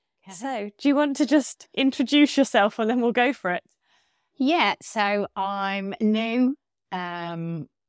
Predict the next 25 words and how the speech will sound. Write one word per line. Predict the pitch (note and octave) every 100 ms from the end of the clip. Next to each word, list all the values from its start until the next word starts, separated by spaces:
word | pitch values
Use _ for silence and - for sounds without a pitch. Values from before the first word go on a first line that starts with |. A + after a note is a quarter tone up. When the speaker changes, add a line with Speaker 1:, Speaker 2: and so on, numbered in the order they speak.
| -
Speaker 1:
I've | F3+ -
been | F#3+
in | F3+
Lincoln | F3+ F#3 - F3+ F3+ F3+
twelve | - G#3 G3 F#3+
years, | F#3+ G3 G3+ G3+
not | G#3+
originally | F3 F3+ F#3+
from | F3+ G3+ G3
here, | F#3+ F#3+ F#3+ A3 _ _ _ _ -
but | F#3+
moved | F#3+ F#3 -
here | F3+ F3+
twelve | - F3 F3
years | E3+ E3 D#3+
ago. | E3 D3+ D#3 D#3+ _ _ F3 F3+
And | F3 F3 - -
I |
have | - D#3+
my | E3+
son, | - - F#3 G3 G#3 _ _ _
who's | F3+ F3 F3
twenty-one, | - - F3+ - F#3 G3 G#3 - _
and | F3+ F3+ F3+ F3+ F3+ -
yeah, | A#3+ D4 G3+ D#3